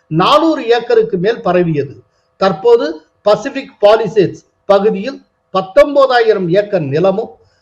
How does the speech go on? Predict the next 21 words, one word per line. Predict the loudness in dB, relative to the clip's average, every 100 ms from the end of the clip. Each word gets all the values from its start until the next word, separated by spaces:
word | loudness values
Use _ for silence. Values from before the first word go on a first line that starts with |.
| _ _
அல்டடேனா | 0 0 0 2 4 6 4 -2 -2 0
பகுதியில் | 2 2 0 -8 -12 -4
பதிமூவாயிரம் | -2 -2 -2 0 0 2 0 -2 -2
ஏக்கர் | -2 -2 -6
நிலமும் | -2 0 0 -2 -10 -14
தீக்கிரையாகி | -12 -6 0 4 4 0
உள்ளன. | -4 -4 -6 -8 -14 _ _ _ _
இவை | 0 4 4
தவிர | 2 0 2 2 0 -8 _ -8 2
வெஸ்ட் | 2 2 -2
ஹில்ஸ் | 0 -4 -10 -2
பகுதியில் | 0 0 -2 -4 -2
பரவிய | 0 0 0 -2 0
காட்டுத்தீ | -2 -2 -8 -10 -18 -18 _ _ _
கிட்டத்தட்ட | -16 -4 -2 0 -4 2 2 2 -8 -6
தொள்ளாயிரம் | 2 2 6 4 4 2 0 0
ஏக்கர் | -4 -2 -4 -2
பரப்பை | 0 0 0 -4 -6 _ _ _ -2
சாம்பலாக்கி | -2 2 2 2 0 -2
இருக்கிறது. | 0 0 -2 -4 -4 -12 _ _ _ _ _ -6
இதனிடையே | 2 2 2 2 2 2 -2